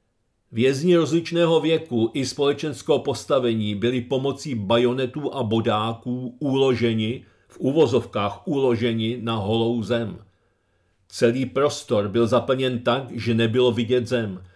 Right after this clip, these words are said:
Podle oficiálních dat sem dovlekli na pět tisíc vězňů,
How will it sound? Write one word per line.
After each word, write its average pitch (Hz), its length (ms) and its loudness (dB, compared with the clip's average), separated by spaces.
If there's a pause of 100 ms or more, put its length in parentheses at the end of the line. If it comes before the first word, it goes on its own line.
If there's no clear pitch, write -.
(260)
Podle 113 260 4
oficiálních 135 840 -2
dat 110 300 -4
sem 117 280 -2
dovlekli 120 540 0
na 120 140 -2
pět 120 380 -2
tisíc 120 440 -8
vězňů, 110 680 -2